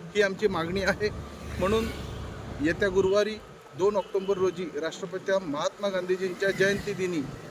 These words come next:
वाघोली येथे रास्ता रोको आंदोलन होणारच आहे. सर्वांना विनंती आहे की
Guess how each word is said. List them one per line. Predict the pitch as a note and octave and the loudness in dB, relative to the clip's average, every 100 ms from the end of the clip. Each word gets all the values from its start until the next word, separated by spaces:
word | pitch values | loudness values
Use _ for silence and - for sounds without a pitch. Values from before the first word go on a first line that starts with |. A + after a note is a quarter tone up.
| - D3+ | -8 0
वाघोली | D3+ F3 G3 G3 | 2 2 4 2
येथे | D#3+ G3 G3+ - - - - - C#3+ | 2 2 2 0 -10 -10 -8 -6 -2
रास्ता | E3 F3+ G3+ | -2 0 2
रोको | G3 F#3+ G3 | 2 4 2
आंदोलन | E3+ F3+ F#3+ G3 - - | 4 2 2 2 -2 -4
होणारच | D#3+ F#3 G3+ G3+ G3+ | 0 2 4 2 2
आहे. | E3+ G3+ - - - - - - | 2 0 -2 -8 -10 -10 -12 -4
सर्वांना | E3+ F3 G#3 A3 A3+ A3+ | -2 2 2 2 2 0
विनंती | G3 G3+ G3+ G#3 | -2 -2 -2 2
आहे | F#3+ F#3 G3+ - - - - | 2 4 0 -2 -10 -12 -10
की | G3 G#3 | -8 -8